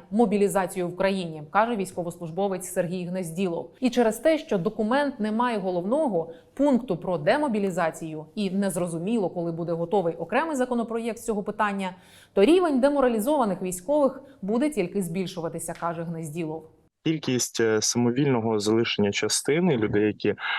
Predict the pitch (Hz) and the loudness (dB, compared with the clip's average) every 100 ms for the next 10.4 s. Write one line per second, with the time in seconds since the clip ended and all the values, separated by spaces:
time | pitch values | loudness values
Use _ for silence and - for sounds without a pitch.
0 | - - 101 - 110 117 123 120 110 107 | -4 0 0 0 -4 0 0 0 0 -2
1 | - 104 98 101 104 107 104 107 - 107 | 0 0 2 2 2 0 0 -2 -2 -2
2 | - 123 117 - 107 - 123 107 98 - | 0 2 2 2 -2 0 0 0 -2 -4
3 | - _ _ - 107 - 101 101 95 - | -8 _ _ -2 -2 -2 -2 -2 -2 -4
4 | - - 92 95 98 - - 107 - - | -4 -2 -2 -2 -4 -4 -2 0 0 -2
5 | 226 - _ - 117 131 214 - 98 98 | -2 -6 _ -4 -2 0 0 0 0 2
6 | 101 - 101 - - - - - - - | 0 -2 -4 -4 -6 -4 -6 -8 -10 -10
7 | - - 170 123 147 - 127 107 113 107 | -10 -2 -2 0 0 0 0 0 0 2
8 | 101 110 - 107 98 - - - 127 127 | 2 0 0 -4 -6 -6 -6 0 0 0
9 | - 120 - - - - _ - 147 180 | 0 -2 -4 -14 -12 -14 _ -2 2 4
10 | 139 107 - 101 | 2 2 0 -2